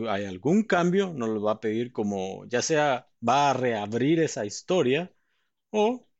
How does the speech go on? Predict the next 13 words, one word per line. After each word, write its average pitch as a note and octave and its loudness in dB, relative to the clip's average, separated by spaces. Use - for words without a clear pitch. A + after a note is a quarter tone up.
pues A#2+ 0
nos A2+ 2
los G#2+ 0
va G#2+ 2
a A2 -4
pedir A2 -2
en A2 -4
una A2 -4
historia G2+ -4
nueva A2+ -4
si - -10
no G#2+ -4
tenía, A2 -4